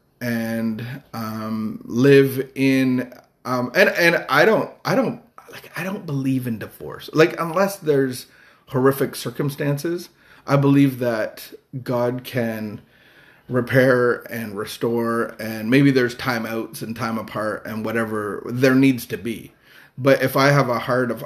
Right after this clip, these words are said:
uh, like, in this house, there's a brick wall, and each of them live there separately.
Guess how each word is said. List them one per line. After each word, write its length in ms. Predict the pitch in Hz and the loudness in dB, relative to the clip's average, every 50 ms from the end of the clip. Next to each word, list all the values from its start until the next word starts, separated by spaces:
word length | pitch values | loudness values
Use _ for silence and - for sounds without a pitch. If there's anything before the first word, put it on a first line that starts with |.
| - - | -4 -2
uh, 120 | 165 - | -2 2
like, 260 | - 180 202 196 - - - - - - _ _ _ _ _ | 4 4 4 2 0 -12 -20 -20 -20 -20 _ _ _ _ _
in 260 | - 202 233 247 240 | 4 4 4 6 6
this 260 | 226 196 180 165 151 - | 6 6 4 4 2 0
house, 460 | - - - 170 139 113 101 110 - | -4 -2 2 2 2 2 -2 -6 -10
there's 280 | - - 135 135 127 127 | -4 -2 -2 0 0 -2
a 40 | 127 | -4
brick 320 | 113 131 135 143 139 - | -2 -2 0 0 0 -2
wall, 380 | 135 120 123 123 120 107 - - - | -2 0 2 2 4 2 0 0 0
and 180 | 131 131 135 - | 0 0 0 -2
each 280 | 160 160 185 - - | -4 -6 -6 -4 -2
of 100 | 165 147 | -2 0
them 280 | 139 131 123 120 117 120 | 2 0 0 0 0 2
live 420 | 127 135 135 135 131 123 123 120 | 4 6 6 4 4 0 -4 -2
there 200 | 123 127 123 120 | 0 2 2 2
separately. 680 | 113 - - - - 110 - - - - - 69 - - | 0 -2 -8 -8 -8 -8 -8 -8 -10 -12 -12 -14 -16 -18